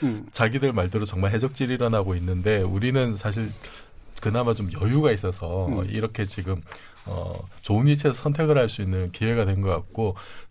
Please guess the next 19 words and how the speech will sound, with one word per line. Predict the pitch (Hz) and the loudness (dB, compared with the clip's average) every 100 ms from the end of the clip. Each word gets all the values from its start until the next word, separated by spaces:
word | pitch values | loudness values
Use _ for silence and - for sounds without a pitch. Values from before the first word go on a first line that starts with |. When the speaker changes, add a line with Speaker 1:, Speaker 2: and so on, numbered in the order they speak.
| - | -8
Speaker 2:
그 | - 113 113 | -2 2 4
원칙을 | 104 135 143 139 123 | 6 4 4 2 4
저는 | 127 127 | 2 2
잘 | - 87 | 0 0
지킨 | 92 98 127 | 0 -4 -4
것 | 101 | -4
같아요. | 92 - 107 | -6 -6 -2
이게 | 123 | 0
나중에 | 127 85 104 135 127 - - | 2 2 2 2 2 0 -12
결국은 | - 127 147 147 123 101 - - | 0 2 4 4 2 -2 -14 -8
그 | 113 | -6
국제관계라는 | 98 147 170 156 139 135 120 110 | -2 0 4 4 4 4 4 2
것도 | 101 95 | -2 -4
사람들 | 123 117 123 113 | 0 2 2 -2
관계하고 | 120 120 98 | -2 0 0
똑같은 | 104 - 117 113 | -2 -6 -6 -4
거거든요. | 95 87 85 170 143 | -4 -4 -6 0 2
Speaker 1:
예. | 107 | 2
Speaker 2:
어떤 | 87 90 101 | -2 -6 -8